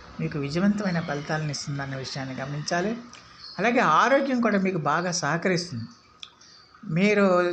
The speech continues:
మీ ఆరోగ్యం సహకరించడం వల్ల మీరు చేస్తున్న ప్రతి పని కూడా చాలా ఉత్సాహంగా, ఆనందంగా ఈ రోజున పూర్తి చేయడానికి ఎక్కువగా అవకాశం ఉంటుందన్న విషయాన్ని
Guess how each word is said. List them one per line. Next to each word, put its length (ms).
మీ 280
ఆరోగ్యం 540
సహకరించడం 640
వల్ల 360
మీరు 200
చేస్తున్న 280
ప్రతి 340
పని 240
కూడా 260
చాలా 160
ఉత్సాహంగా, 680
ఆనందంగా 720
ఈ 100
రోజున 300
పూర్తి 360
చేయడానికి 760
ఎక్కువగా 360
అవకాశం 540
ఉంటుందన్న 440
విషయాన్ని 500